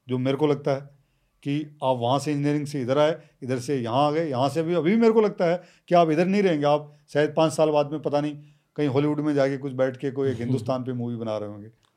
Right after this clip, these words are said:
Speaker 1: है ना?
Speaker 2: ड्रीम
Speaker 1: और,
Speaker 2: वही है।
Speaker 1: है ना, कि मतलब कि इधर मैं टीवी पे बैठ के देख रहा हूँ Netflix पे कि "ओह वाओ, ये यार, ये तो हमारा लड़का है, ये
Speaker 2: <laughs>
Speaker 1: हमारा भाई, हमारा बच्चा है, हमारे देश का है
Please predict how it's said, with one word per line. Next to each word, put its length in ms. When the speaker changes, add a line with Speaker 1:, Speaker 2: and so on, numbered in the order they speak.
Speaker 1:
है 60
ना? 180
Speaker 2:
ड्रीम 380
Speaker 1:
और, 120
Speaker 2:
वही 120
है। 80
Speaker 1:
है 300
ना, 220
कि 420
मतलब 320
कि 80
इधर 180
मैं 280
टीवी 240
पे 140
बैठ 300
के 100
देख 180
रहा 100
हूँ 120
Netflix 400
पे 160
कि 80
"ओह 220
वाओ, 360
ये 300
यार, 280
ये 140
तो 380
हमारा 240
लड़का 280
है, 220
ये 100
Speaker 2:
<laughs> 20
Speaker 1:
हमारा 300
भाई, 260
हमारा 260
बच्चा 280
है, 100
हमारे 240
देश 200
का 140
है 120